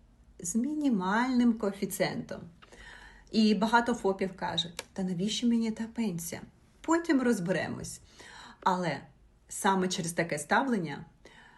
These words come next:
потім люди отримують мінімальну пенсію і нічого не можуть зробити. Тому питання сьогодні таке: який внесок ви робили щомісяця? Чи покриває він повний рік стажу?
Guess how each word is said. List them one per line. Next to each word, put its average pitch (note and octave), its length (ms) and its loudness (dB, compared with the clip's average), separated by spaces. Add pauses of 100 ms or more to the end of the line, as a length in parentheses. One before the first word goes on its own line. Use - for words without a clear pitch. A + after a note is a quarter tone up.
(260)
потім B3+ 320 0
люди F3+ 280 0
отримують D3+ 640 -4
мінімальну F3+ 680 4
пенсію C#3+ 580 -4 (680)
і G3 260 2
нічого G3 420 0 (140)
не E3+ 140 0
можуть G3 460 0 (120)
зробити. C#3+ 680 -6 (380)
Тому A3+ 220 4
питання C4 460 2
сьогодні G3+ 480 0
таке: E3+ 480 -6 (200)
який G#3 440 0
внесок F3 760 -2 (260)
ви F#3+ 320 2
робили G3 420 2
щомісяця? - 760 -2 (880)
Чи F#3+ 240 2
покриває B3+ 680 2
він F#3+ 360 4 (160)
повний A3+ 460 0
рік F3+ 380 -4
стажу? E3+ 640 0